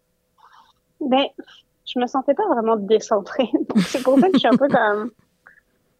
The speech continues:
je peux comprendre, mais tu sais, je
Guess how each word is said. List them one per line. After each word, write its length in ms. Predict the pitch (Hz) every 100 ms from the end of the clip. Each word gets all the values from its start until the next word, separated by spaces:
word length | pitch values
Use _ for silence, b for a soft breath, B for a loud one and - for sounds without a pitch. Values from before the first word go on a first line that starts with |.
| _ _ _ _ -
je 80 | -
peux 120 | 311
comprendre, 640 | 277 220 - 233 254 208 202
mais 120 | 202 202
tu 60 |
sais, 120 | 233 233 220 269 _ _ _ _ _ _ _ _ _
je 80 | -